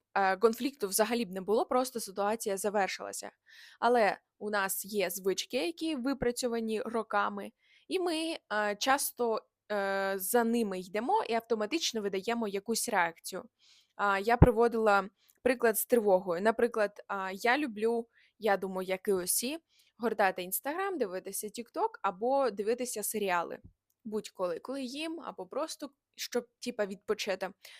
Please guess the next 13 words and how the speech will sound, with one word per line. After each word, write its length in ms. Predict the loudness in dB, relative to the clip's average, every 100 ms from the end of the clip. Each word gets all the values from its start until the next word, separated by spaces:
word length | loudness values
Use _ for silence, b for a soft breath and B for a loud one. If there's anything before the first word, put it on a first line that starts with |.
| B
Це 340 | 0 4 4 4
окрема 400 | 0 2 0 0
вообще 260 | -6 -6 -4
звичка, 420 | -2 -2 0 -4
ми 160 | -4
можемо 380 | -4 -4 -4 -8
потім 300 | -2 -4 -4
про 140 | -14 -10
неї 160 | -10
поговорити, 440 | -10 -8 -8 -8 -10
якщо 220 | -10 -10
буде 200 | -6 -6
актуально. 540 | -6 -4 -2 -2 -6